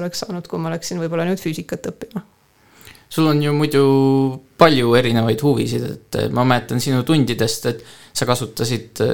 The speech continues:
Speaker 2: seda võimalust siis mitte ainult inglise keele kohta õppimiseks, vaid ka paljude muude teemade kohta õppimiseks.
Speaker 1: No jaa, mind huvitavad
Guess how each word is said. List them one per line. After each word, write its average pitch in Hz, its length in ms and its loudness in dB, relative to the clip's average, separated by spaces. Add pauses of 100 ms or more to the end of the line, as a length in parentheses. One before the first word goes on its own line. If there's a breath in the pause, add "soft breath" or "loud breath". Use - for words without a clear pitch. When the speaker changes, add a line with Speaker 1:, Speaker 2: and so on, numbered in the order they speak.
(120)
Speaker 2:
seda 123 200 -2
võimalust 127 480 2
siis 123 160 -6
mitte 117 220 -2
ainult 113 260 -2
inglise 131 320 -2
keele 123 240 0
kohta 123 320 0
õppimiseks, 123 600 -2
vaid 113 260 -4
ka 120 140 -2 (460)
paljude 113 320 0
muude 151 280 2
teemade 110 320 -4
kohta 127 300 -8
õppimiseks. - 500 -12 (1300 soft breath)
Speaker 1:
No 254 100 2
jaa, 214 300 2
mind 180 320 -2
huvitavad 175 400 -2